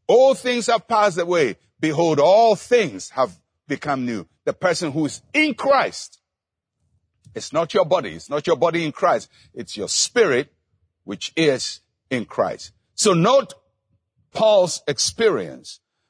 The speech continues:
because Paul is not the only one who has this experience that helps us to understand who the Spirit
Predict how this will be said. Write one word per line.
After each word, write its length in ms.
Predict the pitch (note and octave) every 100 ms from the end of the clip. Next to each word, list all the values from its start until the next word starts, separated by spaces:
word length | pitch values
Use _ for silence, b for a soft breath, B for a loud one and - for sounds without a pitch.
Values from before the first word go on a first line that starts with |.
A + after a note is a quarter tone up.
| -
because 340 | F#3 F#3+ E3+ G#2 -
Paul 300 | - C#4 C#4+
is 160 | B3+ -
not 200 | A3 G3+
the 100 | F#3
only 220 | G3 G3
one 400 | F#3+ D#3+ D#3+ D#3 - _ -
who 120 | F#3
has 320 | D3+ E3+ D3
this 260 | G#2 D3+ -
experience 1080 | C3 - - A#3 G#3+ C#3+ D3 G3 D#3+ - - _ _ _ -
that 240 | - F3+
helps 360 | D3+ G3 A3 -
us 160 | G3 -
to 120 | F3
understand 920 | D#3+ E3+ D3+ - - F3 E3+ E3 D3+ _ _ _ _
who 200 | G3 F3+
the 160 | D3 C#3
Spirit 640 | - - G3 F3+ D#3 -